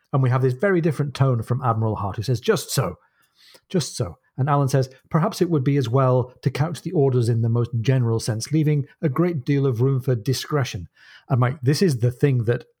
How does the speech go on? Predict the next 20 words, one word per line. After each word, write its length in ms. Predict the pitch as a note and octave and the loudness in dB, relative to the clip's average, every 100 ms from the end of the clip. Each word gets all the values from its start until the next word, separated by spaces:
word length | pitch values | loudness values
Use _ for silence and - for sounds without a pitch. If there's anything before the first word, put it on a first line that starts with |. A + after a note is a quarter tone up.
| - | -12
Hart 280 | - C3 C3+ - | -4 -2 -2 0
absolutely 800 | C3 B2 - B2+ C#3+ B2+ A2 - - _ _ | 0 0 2 2 2 2 0 -4 -18 _ _
failed 640 | - - F3 F#3 C#3 A2 - | -12 -2 2 4 2 0 -4
to 100 | A#2+ | -2
do 380 | A2+ A2+ A#2+ B2 | 2 2 0 0
honestly 400 | B2 A#2+ C3 A#2 | 0 2 2 0
and 100 | G#2+ | 0
<laughs> 100 | - | -4
sincerely 640 | G2 - C#3 A2 E3 C3+ _ - | -4 -2 -2 -2 -4 -6 _ -20
for 140 | - C3 | -2 0
Jack 400 | A#2 A#2+ C3 - - - - | 2 0 -2 -12 -20 -10 -2
in 140 | B2+ | 2
the 100 | A#2+ | 2
previous 480 | A#2+ D#3+ F#3+ C3+ B2+ | 2 2 2 2 2
mission 400 | A#2 - A#2 A#2 _ _ - | -2 0 0 -2 _ _ -14
to 100 | - | -2
Medina 460 | B2+ A#2+ A#2 F3 A2 | 0 2 2 0 -2
and 120 | G#2 | -4
to 60 | A2+ | -4
Barker. 420 | G#2 C#3 B2+ G2 | -2 -2 -4 -8